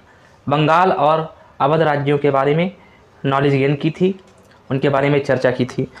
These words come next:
आज हम इसी संदर्भ को आगे बढ़ाते हुए, इसी कड़ी को आगे बढ़ाते हुए पंजाब राज्य के बारे में जानेंगे। <clears throat> दोस्तों, पंजाब राज्य के बारे में जानने से पहले हम थोड़ा सा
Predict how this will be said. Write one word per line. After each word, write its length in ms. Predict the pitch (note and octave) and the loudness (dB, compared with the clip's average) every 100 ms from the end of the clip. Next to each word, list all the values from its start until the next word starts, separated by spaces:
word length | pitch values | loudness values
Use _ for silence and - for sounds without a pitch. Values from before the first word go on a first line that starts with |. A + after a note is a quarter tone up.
| - - - | -16 -6 2
आज 240 | D#3 F#3 | 4 4
हम 160 | F3 F#3+ | 4 2
इसी 180 | D#3 F#3 | 0 0
संदर्भ 440 | F3 D#3 D#3+ F3+ F3 | 0 2 2 2 2
को 180 | F#3 G3+ - - | 0 0 -6 0
आगे 220 | C#3+ E3 | 2 4
बढ़ाते 420 | D3+ D3 - F3+ | 4 2 2 4
हुए, 220 | F3+ F3+ | 6 4
इसी 280 | E3+ C#3+ - | 2 0 -2
कड़ी 260 | D#3 D#3+ F3 | 0 2 2
को 140 | F3+ | 2
आगे 240 | F3 D3+ D3+ | 2 4 4
बढ़ाते 360 | C#3+ C#3+ C#3+ | 4 4 4
हुए 240 | E3+ F3 F3+ - - - - | 4 4 2 -2 -18 -10 -2
पंजाब 340 | D#3 E3 E3+ | 2 6 6
राज्य 220 | E3 D#3 | 6 4
के 120 | D#3 | 2
बारे 220 | D#3 D3+ D#3 | 2 4 4
में 140 | G#3 A#3+ - - - - _ _ - | 2 0 -10 -20 -20 -20 _ _ -8
जानेंगे। 460 | D#3 C#3+ C3 A#2+ A#2+ - - | -2 0 0 0 -2 -6 -4
<clears throat> 1160 | - D2 - - - - _ - - - - | -2 -2 -8 -20 -20 -20 _ -20 -20 -18 -4
दोस्तों, 220 | E3+ F3 C4+ | -2 0 0
पंजाब 380 | A#3+ F#3+ G3+ A#3 | 2 4 6 6
राज्य 260 | G#3 G3+ | 4 2
के 100 | G#3 | 2
बारे 220 | G#3 F#3+ G3 | 2 4 4
में 100 | G3 | 2
जानने 220 | F3 F3+ | 2 2
से 120 | F3 | 0
पहले 300 | E3+ D#3 G3 A3 - - _ _ _ - _ - | 0 0 0 -4 -12 -20 _ _ _ -20 _ -4
हम 360 | F3 G#3 G#3+ A3+ - - _ | 0 2 0 -4 -16 -20 _
थोड़ा 360 | - D#3+ F#3+ A3+ | -2 2 4 4
सा 180 | G3 | 2